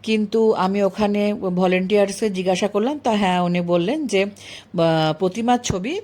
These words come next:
তোলা যাবে, মানে মায়ের ছবি আমি তুলতে পারবো। তা আমি ছবিটা তুলতে গিয়ে আমার, আহ, ভিডিও রেকর্ড হয়ে গেছে। যাই হোক, সবই মায়ের লীলা, আমি মা ছাড়া তো কিছুই না। যাই হোক, আমি মায়ের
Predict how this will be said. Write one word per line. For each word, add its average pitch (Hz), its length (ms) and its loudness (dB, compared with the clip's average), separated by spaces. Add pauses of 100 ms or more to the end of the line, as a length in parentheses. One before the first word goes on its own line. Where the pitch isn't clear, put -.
তোলা 190 200 2
যাবে, 156 180 0
মানে 214 200 -2
মায়ের 196 360 0
ছবি 214 320 -2
আমি 220 180 -2
তুলতে 175 320 -4
পারবো। 143 260 -4
তা 196 240 -2
আমি 196 220 -4
ছবিটা 196 480 -4
তুলতে 196 340 -4
গিয়ে 262 140 -4
আমার, 190 240 -2
আহ, 165 840 -2
ভিডিও 208 320 4
রেকর্ড 180 320 2
হয়ে 156 240 0
গেছে। 143 380 -6 (340)
যাই 196 200 2
হোক, 208 100 -2
সবই 202 320 0
মায়ের 180 340 0
লীলা, 175 380 0 (760)
আমি 170 500 -2 (400)
মা 160 340 -2
ছাড়া 175 220 0
তো 180 140 -4
কিছুই 185 380 -6
না। 262 220 -6 (140)
যাই 170 180 0
হোক, 165 100 -2
আমি 165 220 -4
মায়ের 160 440 -2